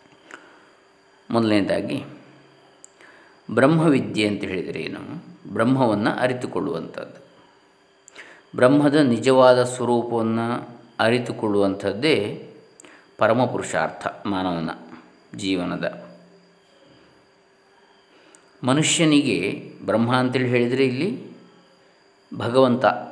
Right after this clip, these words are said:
ಅಂತೇಳಿ ಹೇಳ್ತಕ್ಕಂಥದ್ದು, ಪರಮ, ಪರಾಶಕ್ತಿ ಎಲ್ಲ ಒಂದೇ. ಪರಮ ಪುರುಷಾರ್ಥವೇ ಅದು ಅಂತೇಳಿ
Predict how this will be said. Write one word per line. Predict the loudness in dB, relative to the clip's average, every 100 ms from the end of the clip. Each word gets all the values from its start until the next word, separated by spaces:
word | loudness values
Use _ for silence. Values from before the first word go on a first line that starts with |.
| -12 -8
ಅಂತೇಳಿ | -6 -4 -2
ಹೇಳ್ತಕ್ಕಂಥದ್ದು, | -4 -4 -8 -10 -12 -14 -16 -20 -20 -20 -20 -2
ಪರಮ, | 2 2 0 -4 -2
ಪರಾಶಕ್ತಿ | 2 4 2 -2 -10 -12 -16 -16 -20 _ -6
ಎಲ್ಲ | -4
ಒಂದೇ. | -2 -2 -6 -8 -14 -20 -20 -20 -20 -20 -20 -20 _
ಪರಮ | 2 4 4 0
ಪುರುಷಾರ್ಥವೇ | -2 -6 -2 -2 -4 -6 -4 -2
ಅದು | -2 -4
ಅಂತೇಳಿ | -6 -6 -10